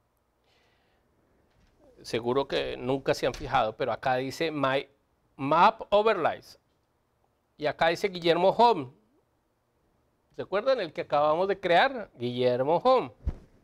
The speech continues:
Lo escojo y mira acá aparece el polígono que se llama Guillermo Home, aquí. Día del reporte, abril.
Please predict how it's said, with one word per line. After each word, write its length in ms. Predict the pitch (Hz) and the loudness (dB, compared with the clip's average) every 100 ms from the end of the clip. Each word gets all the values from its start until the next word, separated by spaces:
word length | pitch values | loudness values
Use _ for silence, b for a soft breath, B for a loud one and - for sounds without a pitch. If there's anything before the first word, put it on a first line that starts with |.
| _ _ _ _ _ _ _ _ _ _ | _ _ _ _ _ _ _ _ _ _
Lo 180 | 135 170 | 0 0
escojo 680 | 185 - 233 247 165 151 - _ _ _ _ _ _ | 0 2 4 4 2 -2 -4 _ _ _ _ _ _
y 120 | 220 | -12
mira 240 | 247 220 185 | -6 -2 0
acá 180 | 180 170 | 2 2
aparece 600 | 170 160 143 - 185 - | 2 0 -2 -4 -6 -6
el 220 | 196 202 | -4 -4
polígono 680 | 202 202 202 190 185 185 196 _ | -2 0 0 0 -2 -2 -6 _
que 100 | 135 | -16
se 140 | 147 | -8
llama 380 | 131 127 139 - _ _ | -4 -2 -2 -4 _ _
Guillermo 460 | 123 120 110 110 | -8 -4 -4 -4
Home, 340 | 127 180 180 95 _ _ _ _ - | -2 0 0 -6 _ _ _ _ -18
aquí. 400 | - 170 147 107 _ _ _ _ _ _ _ _ _ - B B _ _ _ _ _ _ _ _ | -8 -6 -6 -10 _ _ _ _ _ _ _ _ _ -20 B B _ _ _ _ _ _ _ _
Día 380 | 151 143 180 202 | -18 -4 2 4
del 140 | 214 | 4
reporte, 440 | 202 202 226 226 160 | 2 2 2 2 4
abril. 560 | 120 120 117 123 214 | 4 4 4 2 -2